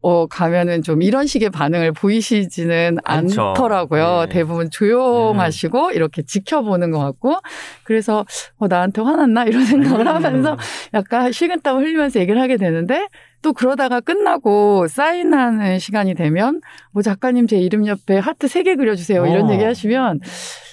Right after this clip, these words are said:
Speaker 1: "어, 이건 뭘까?" <laughs> 내가
Speaker 2: 쑥스러워서 차마
Speaker 1: 네.
Speaker 2: 손들고 질문은 못했지만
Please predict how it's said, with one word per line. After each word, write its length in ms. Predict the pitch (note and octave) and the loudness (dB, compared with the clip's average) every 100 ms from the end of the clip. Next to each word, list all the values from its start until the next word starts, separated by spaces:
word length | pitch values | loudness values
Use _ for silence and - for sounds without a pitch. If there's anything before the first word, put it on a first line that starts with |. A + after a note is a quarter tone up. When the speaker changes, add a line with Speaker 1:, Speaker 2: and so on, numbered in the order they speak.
| - | -6
Speaker 1:
"어, 120 | G3+ | -2
이건 300 | F#3 G#3 G#3 | 0 0 0
뭘까?" 640 | D#3 D#3+ - E3+ F3 F3 | 0 0 0 2 2 0
<laughs> 20 | E3 | 0
내가 440 | D#3 G3 E3+ F#3+ | 0 0 0 2
Speaker 2:
쑥스러워서 480 | E3+ C4 A3+ F3+ E3+ | 2 0 0 0 -4
차마 260 | G3+ F#3 | -2 0
Speaker 1:
네. 220 | G#3+ A3+ A3 | 2 2 2
Speaker 2:
손들고 260 | G3+ F#3+ | 0 0
질문은 320 | F3 E3 F3 | 0 0 0
못했지만 760 | C#3 A#2+ D3+ C#3+ C3 E3 E3+ G2+ | 0 0 -2 -2 -2 0 -2 -4